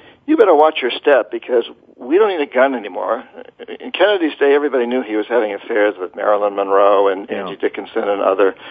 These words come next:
Speaker 1: women, and that was okay. But by the time Clinton became president, suddenly the moral fiber of this country had changed significantly, and you could bring a president down by innuendo. You didn't have to use a bullet.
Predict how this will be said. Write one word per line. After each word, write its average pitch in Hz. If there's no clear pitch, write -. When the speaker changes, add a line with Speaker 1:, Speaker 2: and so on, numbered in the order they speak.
Speaker 1:
women, 101
and 131
that 165
was 165
okay. 160
But 117
by 139
the 143
time 160
Clinton 147
became 127
president, 120
suddenly 143
the 120
moral 131
fiber 131
of 104
this 107
country 120
had 107
changed 120
significantly, 107
and 107
you 123
could 113
bring 113
a 107
president 107
down 104
by 101
innuendo. 98
You -
didn't 104
have 104
to 101
use 101
a 95
bullet. 95